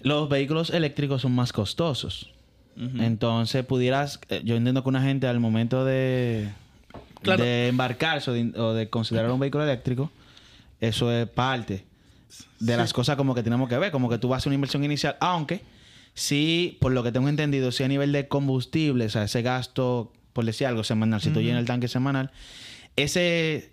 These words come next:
Speaker 1: ese semanal debería ser menos, ¿no?
Speaker 2: Ahora
Speaker 3: Sí.
Speaker 2: que tú mencionas eso, permíteme buscar un, un análisis que hicimos sobre, sobre un carro, comparando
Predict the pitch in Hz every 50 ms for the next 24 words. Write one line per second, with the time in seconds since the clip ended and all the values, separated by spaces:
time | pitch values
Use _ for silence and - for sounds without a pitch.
0 | _ _ 135 139 190 180 - 185 175 170 170 165 156 143 131 127 120 120 117 120
1 | 123 - 131 113 104 98 92 92 113 160 165 120 - - - - - _ _ _
2 | - _ _ _ _ _ _ _ - - - - - - - 185 180 190 185 190
3 | 185 185 180 165 - 160 151 139 117 113 110 - 120 - - - _ 147 139 156
4 | 175 180 196 190 185 180 160 151 160 156 160 156 151 - - 139 147 151 151 151
5 | 147 143 151 135 - 127 - 143 131 135 131 123 131 120 120 117 120 113 110 101
6 | 98 101 - _ - - - 127 127 139 151 147 - 131 117 107 104 113 117 -
7 | - 127 131 127 127 127 131 131 120 110 110 107 101 -